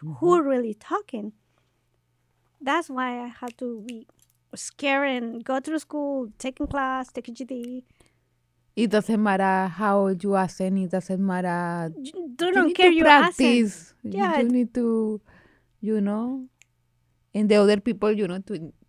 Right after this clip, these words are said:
Speaker 2: un-, necesitan, ah, como abrir la mente.
Speaker 1: Oh, open the mind.
Speaker 2: Ajá, and, you know, understand the, the immigrant people because
Speaker 1: We are immigrants, exactly.
Speaker 2: Ajá, because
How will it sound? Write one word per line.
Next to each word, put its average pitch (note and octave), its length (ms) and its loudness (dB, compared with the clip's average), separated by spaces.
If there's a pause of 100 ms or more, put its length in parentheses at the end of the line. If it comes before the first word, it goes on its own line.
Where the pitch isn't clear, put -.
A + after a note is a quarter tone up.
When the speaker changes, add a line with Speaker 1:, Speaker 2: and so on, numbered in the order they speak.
(160)
Speaker 2:
un-, F3 180 -14 (400)
necesitan, G3 680 -6
ah, G3+ 260 -8 (300)
como E3 580 -8 (1400)
abrir F#3+ 300 -2
la A3 140 2
mente. A#3 440 -4 (460)
Speaker 1:
Oh, B3+ 200 0
open C#4 220 -2
the C4 80 -2
mind. C4 360 -4 (140)
Speaker 2:
Ajá, F3 440 -8 (100)
and, E3 760 -6 (120)
you F#3 120 -6
know, F3+ 140 -6
understand G3 560 -6
the, E3+ 340 -6 (460)
the F3+ 120 -6
immigrant A3+ 420 -4
people G3 420 -6
because F3 480 -4
Speaker 1:
We D4+ 100 2
are D#4 120 4
immigrants, B3 640 -4
exactly. F#3+ 200 -6
Speaker 2:
Ajá, E3+ 320 -8 (480)
because F#3 500 -6